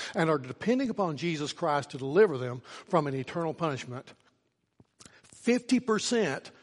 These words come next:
contend that a person can earn salvation based upon good works.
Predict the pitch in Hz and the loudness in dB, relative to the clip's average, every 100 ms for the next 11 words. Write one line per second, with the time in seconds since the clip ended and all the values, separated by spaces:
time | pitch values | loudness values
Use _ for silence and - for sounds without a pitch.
0 | _ 165 143 - 196 127 131 139 135 - | _ -8 -4 2 2 2 -2 -2 -4 -2
1 | 170 170 185 180 139 147 - 185 208 214 | -2 -2 -4 -8 -8 -10 -6 -4 -2 -4
2 | 180 170 156 160 180 170 - 127 127 - | -4 0 0 0 0 0 -2 -8 -10 -14
3 | - - 123 160 185 135 127 - 143 151 | -20 -18 -6 -2 0 -2 -6 -8 -8 -6
4 | 135 131 139 143 139 165 113 - - | -6 -6 -8 -8 -10 -12 -12 -14 -16